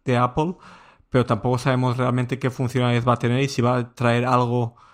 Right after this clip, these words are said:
extra, ¿no? Porque normalmente Apple siempre le pone algo extra, ¿no? Para vender, para que, para hacerlo más único, ¿no?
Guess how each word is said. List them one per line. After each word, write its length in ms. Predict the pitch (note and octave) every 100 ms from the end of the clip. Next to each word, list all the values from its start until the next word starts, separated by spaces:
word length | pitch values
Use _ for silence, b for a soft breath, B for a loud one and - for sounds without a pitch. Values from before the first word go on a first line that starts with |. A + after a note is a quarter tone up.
| b b b _
extra, 360 | C3 C3+ - A#2
¿no? 200 | C3 C#3
Porque 180 | B2
normalmente 420 | A#2+ A#2+ B2+ A#2+ B2+
Apple 260 | B2 C3
siempre 360 | - B2 A#2+ B2
le 100 | A#2+
pone 280 | B2 A#2 A#2+
algo 760 | A#2+ A#2 A#2 A#2 A#2 A2+ - -
extra, 520 | - B2 - - A#2+ A2
¿no? 180 | B2
Para 140 | B2 A2
vender, 540 | A2 A2 A#2 A2+ -
para 240 | A#2 A2+ A2
que, 280 | A2+ A2+ - - _
para 120 | A#2+
hacerlo 240 | G#2+ B2 A#2+
más 220 | A#2 -
único, 380 | C3+ A#2+ A#2 A2
¿no? 200 | C3